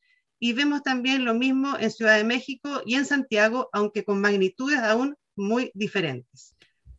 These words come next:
Dos, en todas las ciudades, ciudades predominan los viajes a pie, en transporte público y en auto, aunque se observan una, diferencias entre ellas.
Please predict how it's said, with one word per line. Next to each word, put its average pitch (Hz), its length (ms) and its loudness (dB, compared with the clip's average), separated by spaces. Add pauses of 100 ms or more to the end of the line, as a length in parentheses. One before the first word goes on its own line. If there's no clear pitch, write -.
(120)
Dos, - 460 4
en 226 120 2
todas 330 200 8
las 320 120 4
ciudades, 294 440 0
ciudades 285 340 0
predominan 262 540 0
los 247 120 0
viajes 226 320 -2
a 190 120 -2
pie, 311 340 0
en 233 120 -4
transporte 214 500 -2
público 285 480 -4
y 294 100 0
en 294 80 4
auto, 233 480 2
aunque 214 240 0
se - 80 -4
observan 269 400 -6
una, 269 140 -4
diferencias 247 680 -2
entre 220 300 0
ellas. 127 280 -4